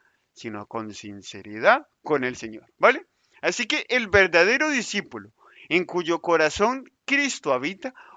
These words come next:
cuando Cristo Jesús le permitimos que more en nuestra vida, en nuestro corazón,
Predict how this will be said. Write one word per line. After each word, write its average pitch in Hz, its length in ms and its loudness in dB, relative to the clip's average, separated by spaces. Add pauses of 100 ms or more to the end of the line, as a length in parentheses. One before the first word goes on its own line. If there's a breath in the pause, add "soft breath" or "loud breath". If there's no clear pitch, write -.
(140 loud breath)
cuando 208 460 6
Cristo 294 400 2
Jesús 180 260 0
le 135 180 -2
permitimos 151 680 -2
que 156 140 -2
more 233 380 4
en 277 80 -2
nuestra 185 320 -2
vida, 120 180 0
en 117 80 -4
nuestro 117 260 -8
corazón, 123 500 -2